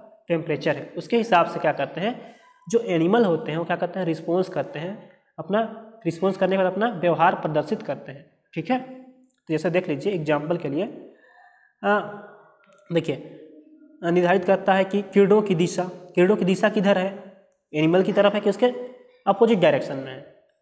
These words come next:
ठीक है, विपरीत दिशा में है। प्राणियों की गति, ठीक है, व्यवहार, प्रतिक्रिया को प्रभावित करता है। जो light की जो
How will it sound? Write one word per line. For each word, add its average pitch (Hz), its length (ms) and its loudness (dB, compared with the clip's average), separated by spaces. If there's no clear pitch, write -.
ठीक 196 80 -4
है, 175 60 0
विपरीत 160 220 0
दिशा 175 420 -6
में 180 120 -4
है। 175 80 -10
प्राणियों 185 260 6
की 208 100 0
गति, 190 380 0
ठीक 226 160 -2
है, - 360 -6
व्यवहार, 175 560 4
प्रतिक्रिया 185 560 0
को 202 60 -6
प्रभावित 190 380 0
करता 143 260 -8
है। 143 80 -8
जो 165 120 0
light 160 320 0
की 208 100 -4
जो 214 140 0